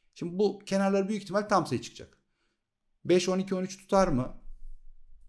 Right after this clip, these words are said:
Kenarı beş olan bir kenar, ıı, hazır tanıdık bir üçgen, özel üçgen beş, on iki, on üç desek. On iki olması için bu on sekiz olsa, x'e on sekiz versem. Vallahi tuttu. Beş, on iki, on üç.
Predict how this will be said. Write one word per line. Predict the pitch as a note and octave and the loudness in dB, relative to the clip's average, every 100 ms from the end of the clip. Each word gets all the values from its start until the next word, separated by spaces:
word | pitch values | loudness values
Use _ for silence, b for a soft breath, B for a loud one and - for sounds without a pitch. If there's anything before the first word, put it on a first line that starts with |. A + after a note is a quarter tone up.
| - - - _ _ _ _ _ - | -20 -20 -20 _ _ _ _ _ -4
Kenarı | D3 D#3 D#3+ D3 | 2 4 4 2
beş | D#3 E3+ | 0 0
olan | D#3+ D#3 | 0 -2
bir | D#3 | -4
kenar, | E3 D#3 D3+ - | -4 -2 -2 -4
ıı, | B2+ C3 | -6 -6
hazır | B2+ C3+ D3 D3 - | -4 -4 -4 -8 -6
tanıdık | D3 D3 C#3 | -4 -4 -4
bir | D3+ | -6
üçgen, | D3 - C3+ | -4 -4 -4
özel | - C3+ C#3 | -2 -4 -4
üçgen | C#3 D3 C#3+ | -4 -4 -2
beş, | C#3+ D3+ | -2 -2
on | |
iki, | D3+ D3+ | -2 -2
on | C#3+ | -6
üç | - | -6
desek. | F#2+ - C#3 | -10 -8 -4
On | D#3 | -2
iki | C#3+ | -2
olması | B2 G#2+ | -2 -4
için | A#2+ E3 D#3 | -8 -8 -4
bu | |
on | D3 D#3 | -2 -2
sekiz | B2+ F#2+ | -4 -6
olsa, | F2 E2 C#3 G3 - _ _ _ - | -8 -6 -8 -8 -14 _ _ _ -12
x'e | G#2 - B2 | -10 0 2
on | C#3 | 2
sekiz | C#3 F2 E2+ | 0 -8 -10
versem. | D2+ - C#3+ G3 - - _ _ _ _ _ _ | -12 -8 -8 -10 -16 -20 _ _ _ _ _ _
Vallahi | F#2 F2 A#2+ | -4 0 -2
tuttu. | D#3 - F#2+ | -4 -8 -4
Beş, | G#2+ A2+ - - | -2 -2 -6 -6
on | C#3+ | -6
iki, | - | -2
on | D3+ C3+ | 0 0
üç. | - - | -4 -14